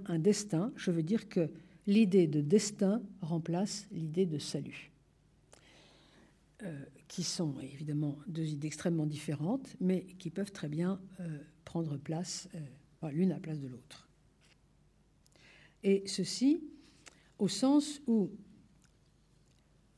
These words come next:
le temps naturel, le temps que personne ne s'avise de flécher, si vous voulez, ou de finaliser,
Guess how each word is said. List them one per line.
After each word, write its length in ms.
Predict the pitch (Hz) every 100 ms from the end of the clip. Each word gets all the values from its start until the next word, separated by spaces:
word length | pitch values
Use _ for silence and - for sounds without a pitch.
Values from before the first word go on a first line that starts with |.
| _ _ _ _ _ _ _ _ _ _ _ _ _ _ _ - - - - -
le 300 | 208 240 247
temps 300 | 277 196 - 190
naturel, 680 | 208 202 170 175 262 320 - 180
le 140 | 165
temps 420 | 165 196 165 147 -
que 100 | 160
personne 460 | 190 - 202 180
ne 80 | 156
s'avise 440 | 151 170 170 170
de 100 | 147
flécher, 540 | 135 185 202 - 311 - - -
si 120 | -
vous 100 | 160
voulez, 180 | 180 247
ou 80 | 185
de 100 | 160
finaliser, 640 | - 214 180 196 214 349